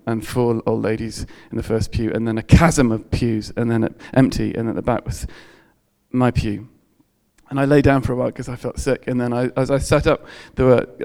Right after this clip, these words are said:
uh, there was, like, I don't know if you see this 'cause there aren't any books here. This is just a different thing. But there were lots of books. And one book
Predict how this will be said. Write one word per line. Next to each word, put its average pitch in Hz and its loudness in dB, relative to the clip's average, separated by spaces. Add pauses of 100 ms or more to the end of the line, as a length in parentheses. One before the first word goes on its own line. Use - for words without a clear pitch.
uh, 107 2
there 131 2
was, 156 2
like, 170 2
I - -18
don't 107 -2
know 254 4
if 139 0
you 123 -2
see 156 4
this 120 0
'cause 113 -6
there 139 4
aren't 147 6
any 117 2
books - -2
here. 113 0
This 120 -4
is 110 -8
just - -10
a 110 -10
different 101 -6
thing. 127 2
But 113 -4
there 120 0
were 120 4
lots 139 2
of 113 -4
books. - 0
And 123 0
one 160 6
book 123 2